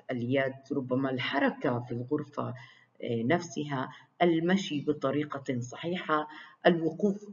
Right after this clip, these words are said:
أمام، آه، شاشة العرض إذا كان العرض يحتاج إلى ذلك، آه، بطريقة صحيحة. هذه، آه، لغة جسد، آه، أنا أعتبرها مهمة رغم أنها توصف بأنها غير مهمة.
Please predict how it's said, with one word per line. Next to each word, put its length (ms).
أمام، 600
آه، 200
شاشة 540
العرض 460
إذا 180
كان 540
العرض 420
يحتاج 520
إلى 340
ذلك، 440
آه، 60
بطريقة 800
صحيحة. 720
هذه، 600
آه، 160
لغة 400
جسد، 540
آه، 920
أنا 180
أعتبرها 560
مهمة 440
رغم 280
أنها 340
توصف 680
بأنها 280
غير 260
مهمة. 420